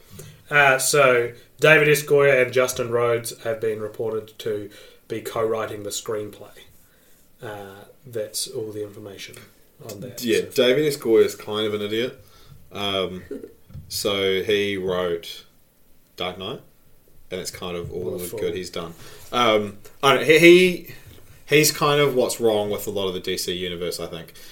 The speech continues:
Speaker 2: So he, um, you're co-, you're, you're writing some of the biggest comic book movies, and,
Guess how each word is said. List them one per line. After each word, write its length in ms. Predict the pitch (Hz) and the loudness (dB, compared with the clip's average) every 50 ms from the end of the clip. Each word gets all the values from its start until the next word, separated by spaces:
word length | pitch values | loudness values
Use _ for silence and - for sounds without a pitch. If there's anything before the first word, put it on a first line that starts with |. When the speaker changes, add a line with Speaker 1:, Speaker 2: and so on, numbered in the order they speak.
| - - - | -20 -18 -12
Speaker 2:
So 400 | - - 120 117 113 107 107 107 107 | -6 -2 2 2 4 4 4 4 4
he, 640 | 120 120 120 117 117 117 117 117 117 113 113 - _ _ _ _ _ _ _ _ _ _ _ - | 4 4 4 4 4 2 2 2 0 -2 -6 -12 _ _ _ _ _ _ _ _ _ _ _ -4
um, 600 | 117 117 113 113 110 107 101 98 98 95 90 - _ _ _ _ _ _ _ _ _ _ _ _ _ _ _ _ _ _ _ _ _ _ _ _ _ _ _ - | -2 0 2 2 2 2 0 -4 -6 -10 -12 -14 _ _ _ _ _ _ _ _ _ _ _ _ _ _ _ _ _ _ _ _ _ _ _ _ _ _ _ 0
you're 240 | 123 139 135 135 | 4 4 4 4
co-, 140 | - 165 147 | 2 -2 0
you're, 280 | 139 131 123 117 117 123 | 2 2 2 2 0 0
you're 200 | 120 120 113 110 | 0 0 0 -2
writing 520 | - 110 113 117 131 139 139 139 131 123 | -4 -6 -2 2 4 4 4 4 2 0
some 140 | - - 117 | -4 -6 -6
of 60 | 110 | -6
the 60 | 101 | -6
biggest 280 | 95 107 98 98 - - | -4 -4 -4 -6 -6 -8
comic 200 | - 101 90 85 | -10 -10 -8 -8
book 120 | 90 85 | -8 -8
movies, 420 | 92 95 92 90 87 87 87 - - _ _ - - - _ _ _ _ - | -8 -8 -8 -6 -8 -8 -10 -14 -18 _ _ -20 -20 -20 _ _ _ _ 0
and, 580 | 151 151 147 143 139 131 127 123 120 110 - | 4 6 6 6 6 4 2 -2 -4 -8 -10